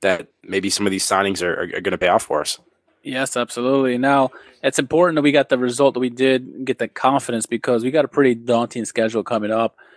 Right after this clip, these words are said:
Speaker 2: Uh, looking ahead, we got Porto coming up midweek, uh, November twenty-eighth,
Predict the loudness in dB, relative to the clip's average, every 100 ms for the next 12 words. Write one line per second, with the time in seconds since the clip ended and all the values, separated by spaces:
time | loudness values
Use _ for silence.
0 | _ -2 0 2 2 2 0 0 0 2
1 | 2 0 0 -2 0 0 2 2 0 2
2 | 0 0 0 -4 -4 2 2 2 -2 -10
3 | -2 0 0 -2 -4 -2 2 2 0 -2